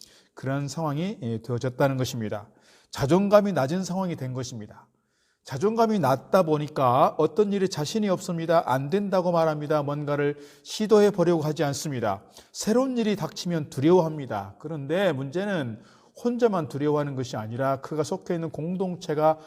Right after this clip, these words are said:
함께 나아가지 못하도록 방해하게 되고, 공동체의 사기를 떨어뜨리게 되고, 공동체 전체를 주저앉게 한다는 것입니다. 오늘 열 명의 정탐꾼들이 그러했고, 그들을 신뢰했던, 그들의 말에 대해서 소동을 일으켰던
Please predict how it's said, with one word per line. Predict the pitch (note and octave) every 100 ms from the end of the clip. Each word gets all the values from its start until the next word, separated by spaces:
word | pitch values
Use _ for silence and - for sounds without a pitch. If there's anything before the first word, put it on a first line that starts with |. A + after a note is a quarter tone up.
| - -
함께 | - C4+ C4 - E3+
나아가지 | B2+ B2+ F3 A3 A3
못하도록 | F#3 F#3+ F3+ E3 D#3+ E3
방해하게 | - A#2+ E3 D3 C3+ B2
되고, | A2 A2 E3 E3+ - - _
공동체의 | D#3+ F3 F#3 F#3 - D#3+
사기를 | - F#3+ G#3 G#3+ G3
떨어뜨리게 | A3+ A3 G#3+ F3 D3+ B2+
되고, | A2+ C3+ G#3 C4 B3 -
공동체 | - E3 F#3+ G3 - C#3
전체를 | - F3 - F#3 G#3 A#3 - - _
주저앉게 | - D#3 G3 E3+ C#3+ E3+ - E3
한다는 | E3+ E3+ C#3
것입니다. | B2+ A#2+ G2+ G2 F#2 _ _ _ _ _ _ _ _ _ -
오늘 | G#3 A3
열 | F#3 G3+
명의 | A3 G#3
정탐꾼들이 | E3+ E3+ F#3+ E3+ E3+ D#3 D#3
그러했고, | D#3 C#3 A#2 - A#2+ C#3+ C3+
그들을 | D3+ D3 D3+ D#3 D3+ - _ - A#2+ A#2+
신뢰했던, | - - G3+ E3+ E3 C3 A#2+
그들의 | - E3+ F#3 D#3+
말에 | D3 D#3 C#3+
대해서 | C#3 B2+ - F#3 A3
소동을 | A3 F#3+ G#3+ G3+
일으켰던 | F3 E3+ D#3+ D#3+ D3+